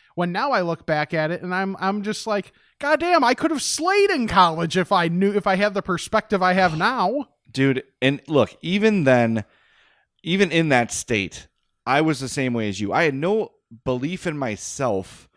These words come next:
Speaker 2: as, like, a dude that would be appealing to girls, right? And I
Speaker 1: Mm-hmm.
Speaker 2: just, I never thought, I thought my personality was gonna get it, right? Was gonna win the day.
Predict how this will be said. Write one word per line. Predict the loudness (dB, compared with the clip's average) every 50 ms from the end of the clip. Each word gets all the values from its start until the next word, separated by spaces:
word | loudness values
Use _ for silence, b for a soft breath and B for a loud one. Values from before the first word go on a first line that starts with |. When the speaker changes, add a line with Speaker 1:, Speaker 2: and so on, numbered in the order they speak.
| _ _ _ _ _ _ _ _ _ -2
Speaker 2:
as, | 0 0 0 0 -2
like, | -4 -4
a | -6
dude | -6 -2 -2 -2 0 0
that | 0 0
would | 0 -2 -2
be | -2 -4
appealing | -4 -4 -2 -2 0 0 0 -2 -6
to | -8
girls, | -8 -8 -8 -8 -10 -12 -14 -16 -18 -16 _
right? | -6 -4 -4 -4 -4 _ _ -6
And | -6 -4 -2
I | -2 -4
Speaker 1:
Mm-hmm. | -4 -6
Speaker 2:
just, | -8 -8 -10 -16 _ _ _ _ _ _ _ _
I | -10 -8
never | -4 -4 -4 -4 -4 -6
thought, | 0 2 2 2 2 -2 -8 _ _ _ _ _ _ _ -2 -2
I | 0 4
thought | 4 4
my | 4 2
personality | -2 0 -2 -2 -2 -2 -2 -2 0 0 0
was | -2 -4 -6
gonna | -6 -10 -8
get | -8 -10 -12 -12
it, | -14 -18 _ _ -6
right? | -4 -4 -4 -4 -8 b b b b b b b
Was | -6 -4 -4 -2
gonna | -2 0 0 -2
win | 0 -2 -2 -2 -2 -4 -6
the | -6
day. | -4 -4 -6 -6 -6 -12 -16 -18